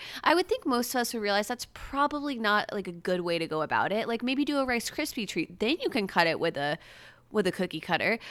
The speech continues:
But just a straight up, like, heated marshmallow that you've let cool and now you're gonna try to, like, make it into something.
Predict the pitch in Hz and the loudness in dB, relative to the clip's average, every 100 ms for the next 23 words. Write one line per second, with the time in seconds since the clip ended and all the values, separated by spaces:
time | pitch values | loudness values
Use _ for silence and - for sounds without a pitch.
0 | - - - 330 285 - - 247 277 202 | -14 -8 -4 -2 -2 -2 2 2 4 2
1 | 220 220 196 175 - - 214 226 202 165 | 2 2 2 0 -4 -4 2 2 2 2
2 | 151 190 - 240 262 277 208 185 185 190 | 0 0 -2 -2 0 0 0 -2 -2 -2
3 | 185 - - 170 185 247 220 202 175 180 | -2 -4 -6 -4 -2 -4 -6 -2 -2 -2
4 | 190 190 185 - 180 180 165 - - 170 | -2 -4 -4 0 0 2 -2 -4 -8 -6
5 | 160 233 214 254 277 302 294 330 330 | -4 -2 -2 -2 -4 -4 -4 -2 -4